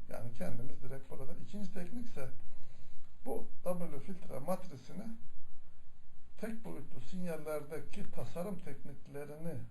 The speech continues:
kullanarak tek boyutlu sinyal filtre hesaplıyoruz. Buradan da iki boyutluya geçiş yapıyoruz. Şimdi burada, e, istenen, e, şöyle bakacak olursak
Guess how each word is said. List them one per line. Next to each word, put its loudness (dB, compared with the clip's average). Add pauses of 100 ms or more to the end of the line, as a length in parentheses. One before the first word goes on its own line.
(1040)
kullanarak -8
tek -6
boyutlu -8
sinyal -10 (200)
filtre -6
hesaplıyoruz. -4
Buradan -6
da -10
iki -10
boyutluya -8 (680)
geçiş -6 (160)
yapıyoruz. -10 (880)
Şimdi -12
burada, -4 (100)
e, -10
istenen, -12
e, -4
şöyle -4
bakacak -4
olursak 2